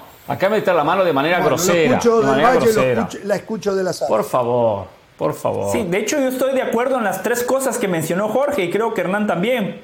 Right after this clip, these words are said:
Speaker 3: Sí hay juego peligroso de Frankie de Jong, sí hay una mano muy clara de Muniain, pero para mí no es una mano punible por lo que ya explicaba Jorge.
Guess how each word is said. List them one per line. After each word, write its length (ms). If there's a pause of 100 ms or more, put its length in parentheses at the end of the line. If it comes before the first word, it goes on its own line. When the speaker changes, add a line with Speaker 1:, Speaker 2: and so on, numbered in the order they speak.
Speaker 3:
Sí 280
hay 120
juego 240
peligroso 520
de 80
Frankie 320
de 180
Jong, 220 (340)
sí 320
hay 140
una 160
mano 260
muy 180
clara 320
de 120
Muniain, 800 (280)
pero 260
para 200
mí 160
no 100
es 100
una 160
mano 300
punible 380
por 180
lo 120
que 120
ya 80
explicaba 480
Jorge. 560